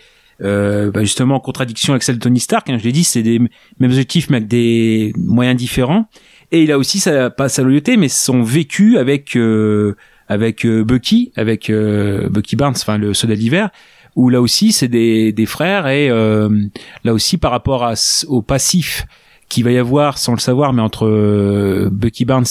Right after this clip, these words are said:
et Tony Stark, forcément, les, euh, c'est, enfin, Steve Rogers de savoir où, euh, il place son, sa, la priorité, euh, vers quelle relation il, il privilégie. Donc c'est pour ça que quand je dis, on est dans un triangle pas amoureux mais relationnel, euh, c'est, euh, un des s-,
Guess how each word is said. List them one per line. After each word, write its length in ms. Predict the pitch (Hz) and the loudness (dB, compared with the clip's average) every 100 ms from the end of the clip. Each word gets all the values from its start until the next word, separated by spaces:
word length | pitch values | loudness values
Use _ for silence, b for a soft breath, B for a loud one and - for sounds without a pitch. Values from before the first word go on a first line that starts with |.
| - | 0
et 240 | 104 104 | 0 0
Tony 220 | 101 110 101 | 0 0 0
Stark, 560 | - 160 180 - - _ b - | -2 -2 -4 -12 -20 _ b -10
forcément, 520 | - - 127 139 165 | -8 -4 0 0 2
les, 120 | 156 | 0
euh, 720 | 113 110 110 107 107 104 101 - - - - - - | 0 0 0 0 0 -2 -2 -4 -4 -6 -6 -4 -2
c'est, 380 | 110 - 113 113 | -2 0 0 0
enfin, 180 | 113 110 104 | 0 -4 -6
Steve 200 | - 120 | -4 0
Rogers 260 | 123 165 127 | 0 0 -2
de 60 | |
savoir 400 | 113 127 135 156 | -2 0 0 0
où, 460 | 139 151 143 160 165 | -2 -2 0 2 2
euh, 220 | 117 113 - b b b | 2 -2 -4 b b b
il 140 | 127 | -4
place 340 | - 151 147 - | 0 0 0 0
son, 320 | 139 127 120 | 2 2 2
sa, 140 | 135 | 0
la 140 | 135 123 | 0 0
priorité, 560 | 143 131 147 147 127 _ - | 0 0 0 -2 -4 _ -10
euh, 260 | 110 110 107 | -4 -2 -2
vers 140 | 117 | -4
quelle 320 | - 120 110 | -2 0 0
relation 640 | 110 131 131 - 165 160 | 0 0 0 0 0 0
il, 140 | 143 113 | 0 0
il 220 | 113 110 | 0 0
privilégie. 340 | 110 127 131 139 | 0 0 2 2
Donc 120 | 151 | 0
c'est 60 | - | 0
pour 80 | |
ça 40 | 190 | 0
que 60 | 151 | 0
quand 20 | |
je 60 | |
dis, 180 | 135 165 B B B B | -2 -4 B B B B
on 80 | |
est 40 | 131 | 0
dans 140 | 131 | 0
un 40 | 135 | -2
triangle 360 | - 156 139 131 | 0 2 0 -2
pas 80 | - | -2
amoureux 340 | 139 147 139 160 | 0 2 2 2
mais 140 | 127 | 2
relationnel, 640 | 117 131 123 131 131 170 180 | 2 0 0 0 2 0 0
euh, 240 | 120 113 B B B | 0 -2 B B B
c'est, 520 | - - - 135 139 | -6 -2 0 2 2
euh, 120 | 131 123 | 2 0
un 120 | 147 | -2
des 200 | 131 127 | 2 2
s-, 580 | 120 - - - - - | 0 -2 -2 -2 -2 -2